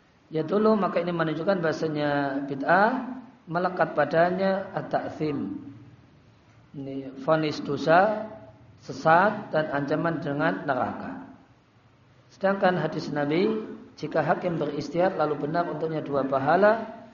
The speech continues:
Jika dia keliru, dia beristihad, eh, namun keliru, untuknya satu pahala. Menunjukkan bahasa istihad melekat padanya pahala,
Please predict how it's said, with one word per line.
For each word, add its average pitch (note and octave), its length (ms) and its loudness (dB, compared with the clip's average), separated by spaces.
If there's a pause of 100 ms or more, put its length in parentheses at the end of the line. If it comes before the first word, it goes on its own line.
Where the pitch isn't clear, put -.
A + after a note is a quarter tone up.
(280)
Jika D#3 320 -2
dia D3+ 160 0
keliru, F3 880 -2
dia D#3+ 140 0
beristihad, D#3+ 560 -2
eh, D#3 180 0
namun D3 380 -4
keliru, G#3 480 0
untuknya D#3+ 400 -6
satu C3+ 260 -6
pahala. A2+ 460 -6 (1700)
Menunjukkan E3+ 520 -2
bahasa D3 280 -2
istihad C#3+ 560 0 (560)
melekat F3+ 440 0
padanya F3 560 -2 (520)
pahala, A#2 640 -2